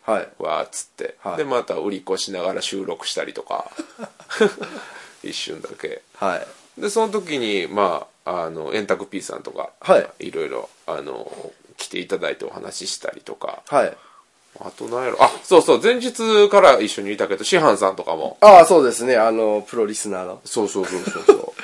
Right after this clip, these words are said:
Speaker 2: う。
Speaker 1: <laughs> いつもありがとうございます。
Speaker 2: 会うた瞬間、父もんだったわ。ガッシーっつって。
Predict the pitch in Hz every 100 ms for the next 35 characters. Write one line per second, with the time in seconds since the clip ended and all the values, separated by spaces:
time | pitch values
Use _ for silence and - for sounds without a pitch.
0 | - 143 120 117 117 113 104 139 165 180
1 | 220 254 233 214 202 - 113 107 101 -
2 | 98 98 - - _ _ _ _ _ _
3 | _ - - - - - - - -